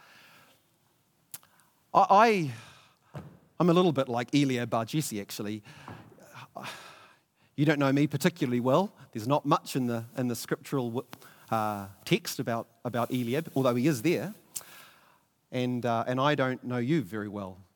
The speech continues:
Some of you I recognize, but I'm a visitor here. I, I don't know you particularly well.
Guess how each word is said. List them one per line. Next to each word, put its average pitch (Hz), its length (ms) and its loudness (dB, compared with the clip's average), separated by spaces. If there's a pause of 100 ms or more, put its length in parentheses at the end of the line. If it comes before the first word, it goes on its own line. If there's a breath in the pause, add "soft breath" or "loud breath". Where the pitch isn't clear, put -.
(120)
Some 175 240 0
of 175 140 0
you 226 260 2
I 131 200 0
recognize, 151 680 -4
but - 300 -2 (280)
I'm 139 140 0
a 123 60 0
visitor 131 300 -2
here. 110 260 -6
I, 117 100 -8 (180)
I 117 60 -8
don't 135 220 -2
know 120 100 -6
you 104 220 -8
particularly 110 560 -12
well. 101 380 -12